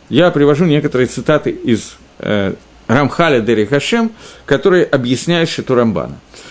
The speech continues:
что если бы Адам Аришон, если бы первый человек не согрешил, когда он ел от дерева, э, познания добра и зла, то он вместе со своим телом целиком вошёл бы в Алам Аба, в будущий мир.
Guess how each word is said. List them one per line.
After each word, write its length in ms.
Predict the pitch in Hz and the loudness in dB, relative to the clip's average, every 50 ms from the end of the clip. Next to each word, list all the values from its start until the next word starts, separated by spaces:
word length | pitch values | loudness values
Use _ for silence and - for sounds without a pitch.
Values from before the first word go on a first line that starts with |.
| - - - | -20 -14 -12
что 160 | - - - | -4 2 2
если 240 | 170 214 247 - 240 | 4 4 2 2 0
бы 120 | 220 214 202 | 2 2 2
Адам 240 | 190 185 214 208 | 2 2 0 0
Аришон, 340 | 190 180 175 - - 208 175 | 0 0 0 0 0 0 2
если 220 | 143 147 147 - 175 | 2 0 0 2 2
бы 120 | 165 175 | 2 2
первый 320 | 175 190 202 208 190 180 | 2 2 2 2 2 0
человек 460 | 175 - - 165 165 160 135 110 - - | 0 0 0 0 0 0 0 -2 0 2
не 180 | 135 170 190 | 2 2 2
согрешил, 500 | 185 - 170 151 143 143 - - 180 170 | 2 0 0 0 0 0 0 2 2 2
когда 300 | - - 120 117 110 123 | 2 0 0 0 0 0
он 60 | 123 | 2
ел 180 | 127 143 160 156 | 2 4 4 4
от 100 | 139 120 | 2 2
дерева, 440 | 107 139 151 143 131 113 107 92 - - - - - - - - - _ - | 0 2 2 4 4 2 2 0 -4 -8 -20 -20 -20 -20 -20 -20 -20 _ -2
э, 360 | - 113 113 113 110 110 98 87 - | 2 2 4 4 4 2 0 0 0
познания 400 | - 131 120 135 165 165 156 143 | 0 0 0 0 0 0 2 2
добра 320 | 127 135 120 127 123 127 | 2 2 2 2 2 2
и 40 | 117 | 2
зла, 280 | 95 85 95 87 92 95 - | 0 0 -4 -6 -6 -4 -2
то 100 | - 160 | 0 0
он 300 | - - 214 240 226 196 | 2 2 2 2 2 2
вместе 320 | 165 180 190 185 - 160 | 2 2 0 0 -2 -4
со 140 | 143 131 143 | -2 -2 -4
своим 320 | - - 143 135 131 123 113 | -2 0 2 2 2 0 -2
телом 400 | - - 190 202 196 170 131 113 | 0 2 2 2 4 2 0 -2
целиком 460 | - - 123 120 113 - 165 165 156 | 0 0 2 2 2 2 2 2 2
вошёл 360 | - 147 - - 165 151 151 | 0 0 0 2 2 2 2
бы 120 | 139 139 131 | 2 2 2
в 60 | 113 | 2
Алам 260 | 110 113 113 113 110 | 2 2 2 2 0
Аба, 240 | 101 90 82 - - - _ _ _ - - - _ - | 0 -2 -4 -8 -10 -12 _ _ _ -20 -20 -18 _ -4
в 120 | 110 107 | -2 2
будущий 400 | 113 143 165 151 139 - - 120 | 2 4 4 2 0 -2 -2 -2
мир. 160 | 110 98 73 | -2 -2 -4